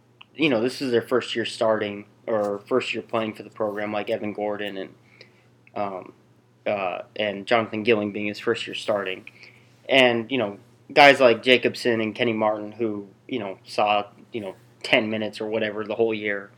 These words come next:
The, you know, I, I don't know. I, I just think, I think you're, I just completely agree with you, Kevin. Like, it, it, it, it feels like now there, there's, you're still building off of something.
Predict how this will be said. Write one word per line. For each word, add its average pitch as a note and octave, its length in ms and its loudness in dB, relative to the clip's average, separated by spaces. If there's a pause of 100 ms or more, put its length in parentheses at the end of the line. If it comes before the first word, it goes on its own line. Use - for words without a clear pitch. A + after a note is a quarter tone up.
(1800)
The, D#3+ 400 6
you E3+ 140 2
know, A2+ 180 4
I, D3+ 300 6
I F#3+ 40 10
don't F3+ 120 8
know. C3 80 8
I, C3 320 8
I F3 40 10
just E3+ 200 0
think, D#3+ 200 6
I D3+ 160 10
think D#3 180 6
you're, C3+ 160 4
I D3 120 10
just C#3+ 340 0 (140)
completely D3 360 4
agree A#2 180 0
with G#2 120 -6
you, G2+ 100 -8
Kevin. G2+ 260 -8
Like, G2+ 320 -8 (380)
it, - 320 -4
it, C#3 400 4
it, C#3 300 2 (220)
it D#3+ 240 8
feels F3 260 8
like C3+ 300 6
now B2+ 360 6
there, A#2+ 220 4
there's, A#2+ 540 0
you're A#2+ 220 2
still - 260 4
building G#2+ 440 4
off G2+ 200 -10
of D#2+ 80 -12
something. - 440 -12